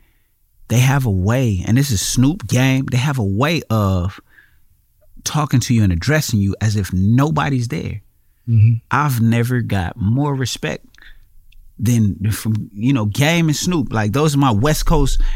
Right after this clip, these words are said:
Speaker 1: and I've worked with Dre, and Dre showed me love,
Speaker 2: Mm-hmm.
Speaker 1: you know, but Dre put me on the hot seat, like, "Let's see what you got, nephew."
Speaker 2: Right.
Speaker 1: You know what I'm saying?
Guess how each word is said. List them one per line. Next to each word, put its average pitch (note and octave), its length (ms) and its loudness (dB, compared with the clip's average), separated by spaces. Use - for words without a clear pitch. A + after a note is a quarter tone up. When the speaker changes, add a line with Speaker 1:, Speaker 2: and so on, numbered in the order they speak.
Speaker 1:
and C3 100 2
I've D3+ 160 2
worked D#3 200 0
with A2+ 100 2
Dre, D#3+ 280 2
and B2 120 4
Dre D3+ 240 2
showed A#2+ 200 2
me G2 100 0
love, G2+ 520 0
Speaker 2:
Mm-hmm. B2+ 280 8
Speaker 1:
you C#3+ 100 2
know, C#3+ 140 2
but F#2+ 160 0
Dre D#3 240 0
put E3 200 2
me C3 140 4
on A2 120 2
the G2 60 2
hot F#3 220 2
seat, C3+ 200 -2
like, A#2+ 200 0
"Let's D3+ 140 -2
see - 120 -6
what C#3+ 160 -6
you D#3 60 -8
got, C3+ 240 0
nephew." A2+ 500 0
Speaker 2:
Right. B2 320 6
Speaker 1:
You C#3+ 100 4
know D3+ 80 2
what C3+ 80 2
I'm B2 80 2
saying? B2+ 360 0